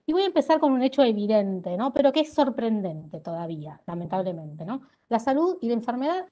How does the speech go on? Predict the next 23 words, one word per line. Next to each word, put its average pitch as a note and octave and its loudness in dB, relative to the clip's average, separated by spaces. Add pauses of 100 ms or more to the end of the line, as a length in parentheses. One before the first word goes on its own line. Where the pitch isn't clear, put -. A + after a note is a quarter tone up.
vienen, C#4+ -2 (120)
eh, G3+ -6
en G#3+ -2
todos B3 2
los A#3 0
talles B3 -2
y G3 -8
tamaños G3 -4
corporales B3 0
porque G#3+ -4
son C4 0
estados D4 4
posibles B3+ -2
del G3 -4
cuerpo. F3+ 0 (180)
No G#3 0
hay A3+ 2
cuerpo A#3 6
que F3 -6
pueda G#3 0
eludir A3 0
la G3 -2
muerte B3 -4